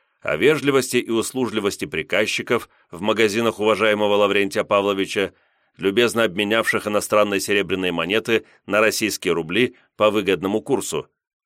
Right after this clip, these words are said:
Фабрику Микояна хвалили за соблюдение технологий и санитарные меры –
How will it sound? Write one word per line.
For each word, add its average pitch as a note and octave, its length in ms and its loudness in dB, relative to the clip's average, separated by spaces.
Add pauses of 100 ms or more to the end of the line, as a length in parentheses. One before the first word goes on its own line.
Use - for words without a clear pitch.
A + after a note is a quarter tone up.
(480)
Фабрику C3+ 480 0
Микояна C3 560 2
хвалили A2 400 0
за G2+ 140 -2
соблюдение F#2 600 -2
технологий A#2 840 -4 (160)
и A#2+ 100 2
санитарные G2 640 0
меры – G2+ 460 0